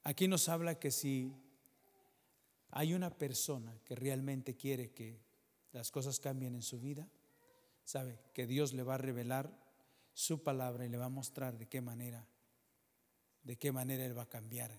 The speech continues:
ese corazón. Le va a mostrar la salvación de Dios, le va a enseñar que solamente Dios puede sacarle adelante,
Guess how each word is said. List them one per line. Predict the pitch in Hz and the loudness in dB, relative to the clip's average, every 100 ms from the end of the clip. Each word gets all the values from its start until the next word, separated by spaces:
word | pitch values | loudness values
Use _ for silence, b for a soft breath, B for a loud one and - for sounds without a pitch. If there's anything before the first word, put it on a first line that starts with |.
| - | -8
ese | - 131 | -6 -4
corazón. | - 120 107 113 104 - _ _ _ _ - - - - _ _ 453 453 453 453 - - _ _ _ - | -6 -6 -6 -6 -10 -18 _ _ _ _ -20 -20 -20 -20 _ _ -20 -20 -20 -20 -20 -20 _ _ _ -6
Le | 131 | 2
va | 135 | 4
a | |
mostrar | 156 147 - 160 143 123 117 | 6 6 4 6 4 2 -4
la | 123 120 | -2 0
salvación | 131 127 123 - 135 | 2 2 2 2 2
de | 131 | 2
Dios, | 131 127 | 2 2
le | 131 | 4
va | 143 | 4
a | |
enseñar | 165 180 170 170 170 B B - | 8 6 6 4 2 B B -8
que | 135 | 0
solamente | - 147 139 131 139 139 - 117 | 2 4 2 2 0 0 -2 0
Dios | 135 151 143 | 0 0 0
puede | - 143 135 | -2 0 0
sacarle | 131 127 127 127 | -2 -6 -8 -8
adelante, | 120 117 113 113 - | -8 -8 -10 -10 -14